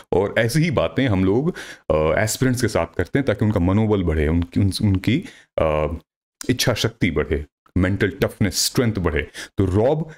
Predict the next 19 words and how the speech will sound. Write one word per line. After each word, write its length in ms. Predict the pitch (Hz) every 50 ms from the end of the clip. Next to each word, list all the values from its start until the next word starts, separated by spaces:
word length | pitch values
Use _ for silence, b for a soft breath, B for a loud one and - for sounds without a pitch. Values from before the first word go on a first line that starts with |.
| B B B B B B - -
अ, 40 | 87
ये 180 | 80 95 95
वो 200 | 82 80 98 120
बैच 320 | 120 120 117 123 123 - 151
है 80 | 147
जहां 220 | 113 107 92 95 92
पर 240 | - 104 98 95
सिविल 280 | - - - 123 135 135
सर्विसेज 420 | 127 - 117 107 101 - 107 -
की 100 | - 107
तैयारी 380 | 90 - 80 80 78 80 107 120
होगी, 300 | 117 123 123 143 185 190 - -
आईएएस, 320 | - 90 101 98 95 92 -
पीसीएस 440 | - 98 - - - 98 - - -
के 100 | 92 76
लोग 340 | 73 78 90 113 131 131
यहां 180 | 113 98 101 107
पर 160 | 104 104 104
आएंगे 340 | 107 110 113 117 117 135